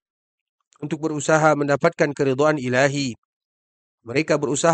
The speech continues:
mewujudkan tujuan daripada ibadah, ibadah haji yang sebenarnya.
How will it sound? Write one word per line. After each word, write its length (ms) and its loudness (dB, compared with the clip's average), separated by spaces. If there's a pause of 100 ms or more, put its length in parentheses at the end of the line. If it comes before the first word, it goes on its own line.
mewujudkan 640 0
tujuan 400 -2
daripada 320 0
ibadah, 320 -2
ibadah 320 0
haji 320 -2
yang 40 -4
sebenarnya. 600 0